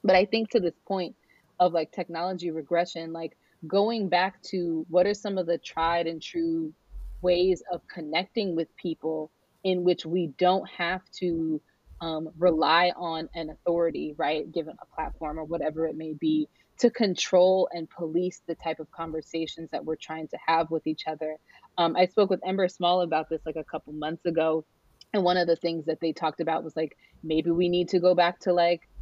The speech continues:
you know, print, you know, and sharing things through print. You know, one of, there's a, um, I, I know I've done work in the past with,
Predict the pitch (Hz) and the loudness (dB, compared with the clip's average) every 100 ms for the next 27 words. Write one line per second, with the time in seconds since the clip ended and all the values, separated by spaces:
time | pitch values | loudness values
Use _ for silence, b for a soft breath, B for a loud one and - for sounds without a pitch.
0 | - - 196 175 160 160 165 - - 196 | -12 -6 -2 -2 -2 -4 -6 -6 -2 -2
1 | - - _ - - 180 165 156 160 160 | -4 -18 _ -16 -6 -4 0 -2 -4 -4
2 | - 175 180 175 185 175 - 190 180 - | 0 0 0 -6 -6 -8 -4 -6 -4 -6
3 | 196 - - 170 165 151 156 175 180 180 | -6 -6 -8 -6 -4 -4 -2 0 2 0
4 | - - 165 180 170 175 165 160 156 - | -4 -4 2 4 4 4 6 4 0 -4
5 | 165 156 151 - _ _ _ _ _ _ | -8 -8 -10 -16 _ _ _ _ _ _
6 | - - 170 - 180 180 170 165 160 170 | -20 -12 -10 -6 -4 0 0 0 -2 -2
7 | 160 160 160 - 170 156 160 156 - | -2 -4 -6 -10 -10 -8 -6 -8 -6